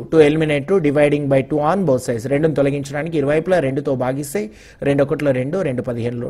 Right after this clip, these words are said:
టూ వన్ జా టూ ఫిఫ్టీన్ జా, x is equal fifteen. So first part, x means the smallest part. Smaller part is taken as ten, fifteen,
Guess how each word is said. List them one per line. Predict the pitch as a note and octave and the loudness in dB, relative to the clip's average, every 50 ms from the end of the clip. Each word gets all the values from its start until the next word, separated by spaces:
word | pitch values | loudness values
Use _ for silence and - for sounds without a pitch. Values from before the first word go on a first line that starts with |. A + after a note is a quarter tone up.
| A#2+ - | -4 -2
టూ | C#3+ C3+ B2+ | -2 0 0
వన్ | B2 B2 B2+ D3+ | -2 -2 -2 -2
జా | F3+ F#3 D3 | -2 -2 -2
టూ | C#3+ G2+ A#2 | -6 -6 -8
ఫిఫ్టీన్ | A2+ - - A#2+ A2+ A2 | -10 -10 -10 -8 -6 -6
జా, | B2 A2+ - C3+ | -6 -4 -4 -6
x | A#2+ - C#3+ | -4 -4 -6
is | B2+ A#2 C#3 | -4 -2 -2
equal | C#3 F#3 - - - - | -2 -2 -4 -4 -4 -6
fifteen. | B2 G2+ - B2+ A#2+ A#2 A#2+ - - - - - - - - - | -8 -8 -8 -8 -10 -10 -12 -16 -20 -20 -20 -20 -20 -14 -6 0
So | - G3 G#3 A3 G#3+ - - - _ - - | 0 0 0 0 -4 -12 -20 -14 _ 2 4
first | G3+ G#3 G3+ - - A#3+ A3+ - F3+ | 4 4 4 2 2 2 4 6 6
part, | C#3+ B2 A#2 G#2+ - - - - - E3+ F3 F3 | 4 4 2 -2 -8 -18 -12 -2 4 4 4 4
x | F3+ - G3+ G#3 | 4 0 0 0
means | G3 G3+ G#3 G3 E3 D#3 D#3 | 2 2 0 -2 -2 0 0
the | D#3+ D#3+ - | 0 0 2
smallest | F#3+ F3 F3 F3+ E3+ D#3+ D#3+ - - - - | 2 4 6 8 6 6 4 2 -4 -2 0
part. | C#3+ A#2+ A#2 - - - - - - - | 0 0 0 -4 -8 -18 -20 -18 -14 -6
Smaller | - E3 D#3+ D#3+ E3+ E3+ E3 E3 E3 | 0 4 6 6 6 6 4 4 4
part | D#3+ D#3 D3+ D#3+ D3 | 2 2 2 0 -2
is | C#3 B2 - | -2 -2 -2
taken | C#3 C3 C#3+ C#3 C#3 C3 | -2 -2 -2 -2 -2 -2
as | B2+ A2+ A2 - - E3 | -4 -4 -6 -4 2 2
ten, | D#3+ D3 C#3 D3+ F3+ - - - - - - - - - - - _ - - | 2 2 2 -2 -8 -12 -16 -20 -20 -20 -20 -20 -20 -20 -20 -20 _ -2 -2
fifteen, | E3 E3+ E3+ - E3+ D#3 D#3 | 0 2 4 4 4 4 2